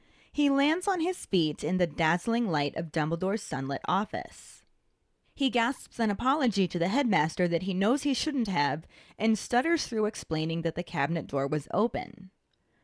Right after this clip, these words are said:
Dumbledore calmly explains that he understands and carries the basin over to his desk.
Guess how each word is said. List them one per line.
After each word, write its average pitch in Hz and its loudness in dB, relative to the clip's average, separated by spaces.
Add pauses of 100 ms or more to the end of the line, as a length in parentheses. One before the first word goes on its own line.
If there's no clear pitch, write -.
(220)
Dumbledore 185 2
calmly 294 0
explains 190 -4
that - -4
he 165 -6
understands 170 -4 (280)
and 247 -2
carries 311 -2
the 349 -4
basin 190 -2
over 156 0
to 160 -4
his 151 -6
desk. - -4